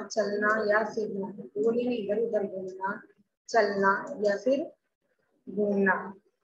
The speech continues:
नेक्स्ट देखिए लक, लक यानी देव, लक, लक यानी कि देव। झिंगुर मूछ नमा कुछ बालों वाला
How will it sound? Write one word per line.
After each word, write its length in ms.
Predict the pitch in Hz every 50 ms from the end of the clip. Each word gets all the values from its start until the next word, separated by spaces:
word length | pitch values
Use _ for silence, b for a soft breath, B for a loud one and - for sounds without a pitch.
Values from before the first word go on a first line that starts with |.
| _ _ 214
नेक्स्ट 380 | 214 220 226 220 214 226 233 233
देखिए 400 | 214 240 - 226 262 254 233 214
लक, 280 | 226 220 220 - - - - - 208
लक 300 | 202 220 233 - - -
यानी 200 | 247 240 262 285 247 196
देव, 340 | 226 220 190 - - - - - _ _ _ _ _ - - - - 180 190 214
लक, 240 | 233 240 240 - - - - 214 254 233
लक 200 | 226 226 226 254
यानी 200 | 247 220 220 220
कि 140 | 214 - 262 214
देव। 880 | 262 247 214 190 - 214 - - - - - - - - - - - -
झिंगुर 500 | 233 240 233 226 233 233 262 277 - - - - - - 214 214
मूछ 360 | 226 254 285 302 - - 247 254
नमा 280 | 240 233 226 226 226 220 - 247
कुछ 240 | 247 - - - 294 320 359 - - - - _ _ _ _ _ _ _ _ _ _ _ _ _ - 208 - - _ 240 233 _ _ _ _ - 190 190 196 220
बालों 320 | 233 220 220 240 247 254
वाला 260 | 254 247 214 214 220